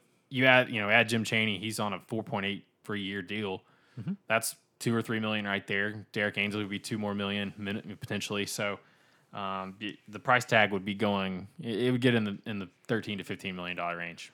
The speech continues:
Speaker 1: plus whatever you're gonna have to pay the new coach. And, and I think, Grant, you made some good points on, on the board Saturday night that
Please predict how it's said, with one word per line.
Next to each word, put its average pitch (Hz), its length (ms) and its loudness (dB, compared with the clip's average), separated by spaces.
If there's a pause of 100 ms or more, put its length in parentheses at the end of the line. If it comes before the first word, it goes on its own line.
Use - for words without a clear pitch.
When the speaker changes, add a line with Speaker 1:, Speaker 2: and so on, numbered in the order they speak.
Speaker 1:
plus 117 240 4
whatever 107 220 2
you're 95 80 -6
gonna 98 140 -2
have 92 100 -2
to - 60 -20
pay 98 160 2
the 98 80 -8
new 127 120 2
coach. 110 320 2
And, 104 160 0 (540)
and 120 240 0
I 120 80 6
think, 123 160 2
Grant, 117 220 4
you 113 100 2
made 113 180 2
some 107 100 -10
good 104 120 -6
points 107 340 -6
on, 107 200 -6
on 104 120 -6
the 101 80 -6
board 104 240 0
Saturday 95 320 0
night 117 340 2
that 101 200 -2